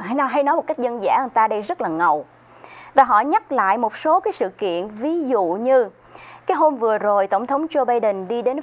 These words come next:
Florida để mà giúp đỡ người dân mà đối phó với cơn bão Ian đó. Trước những cái lời tuyên bố rất là cảm động của ông Tổng thống Joe Biden nói rằng sẽ giúp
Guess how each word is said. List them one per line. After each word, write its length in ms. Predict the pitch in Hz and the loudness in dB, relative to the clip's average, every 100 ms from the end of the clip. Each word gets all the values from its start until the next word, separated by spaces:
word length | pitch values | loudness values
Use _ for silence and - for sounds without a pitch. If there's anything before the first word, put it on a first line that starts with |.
| - | 2
Florida 560 | 240 226 233 214 214 202 - - - | 2 2 2 2 2 -2 -16 -20 -16
để 220 | - 196 220 | -2 0 2
mà 120 | 247 | -2
giúp 260 | 208 302 349 | -2 -6 -2
đỡ 220 | 190 180 240 | 2 4 2
người 200 | 240 180 | -2 -2
dân 380 | 202 214 208 202 | -2 -2 -4 -4
mà 60 | |
đối 260 | 175 214 285 | 0 0 0
phó 200 | 254 233 | 0 0
với 80 | 294 | 0
cơn 280 | 233 208 | -2 -2
bão 160 | 180 165 | 0 0
Ian 360 | 233 226 214 208 | 0 -4 -4 -2
đó. 120 | 254 - - - - - - - - - | -4 -6 -20 -20 -20 -20 -20 -20 -20 -4
Trước 240 | 294 370 | 0 0
những 140 | 226 208 | -4 -4
cái 100 | 285 | 0
lời 180 | 226 180 | 0 0
tuyên 240 | 220 220 | -4 0
bố 180 | 226 311 285 | 2 2 -2
rất 140 | 370 | -2
là 120 | 240 | -2
cảm 300 | 175 160 220 | 0 -2 0
động 260 | 226 151 185 | 0 -2 -2
của 60 | |
ông 140 | 247 226 | -6 -2
Tổng 200 | 196 208 | -4 -2
thống 180 | 254 269 | -4 -4
Joe 140 | 233 | -2
Biden 340 | 202 196 170 | 0 0 -2
nói 180 | 175 214 | -2 -2
rằng 260 | 269 208 170 | -2 -4 -4
sẽ 220 | - 180 | -4 -4
giúp 220 | 226 320 | -2 -6